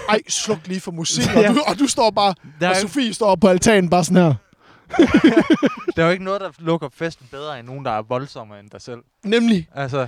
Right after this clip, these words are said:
Speaker 1: Lige
Speaker 2: kan du
Speaker 1: præcis.
Speaker 2: hu-, der, der er en, øh, øh, legenden Tromme Claus i Aarhus, som er den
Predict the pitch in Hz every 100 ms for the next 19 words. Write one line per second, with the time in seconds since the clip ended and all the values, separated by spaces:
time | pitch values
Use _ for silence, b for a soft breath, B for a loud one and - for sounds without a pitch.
0 | - 196 254 180 165 180 - 180 165 160
1 | 165 160 151 151 147 135 143 139 151 151
2 | _ _ _ _ _ - 160 156 175 170
3 | 196 233 - 147 - 175 208 - 131 117
4 | 127 135 151 147 147 _ - 131 127 131
5 | 127 - - - - - 147